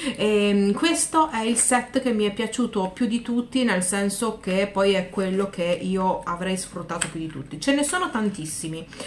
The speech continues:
Quest'anno hanno tirato fuori, eh, tanti orecchini grossi, ma io, come potete vedere, questo è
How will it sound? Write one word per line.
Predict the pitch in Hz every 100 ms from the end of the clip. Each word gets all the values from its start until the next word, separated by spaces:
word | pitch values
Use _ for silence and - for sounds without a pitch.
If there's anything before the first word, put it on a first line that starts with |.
| - 254
Quest'anno | 240 240 277 294 311 294
hanno | - 208 202 190 190
tirato | 208 208 208 220
fuori, | - 214 202 185 175 175 -
eh, | 185 180 170 175
tanti | 233 233 196 185 175 170
orecchini | 190 180 180 - 202 185 156
grossi, | 165 156 156 - - 202 208 - - -
ma | 220 226
io, | 202 190 185 180 - -
come | 240 185
potete | 180 175 190
vedere, | 190 170 170
questo | 190 185 - 180 175
è | 175 170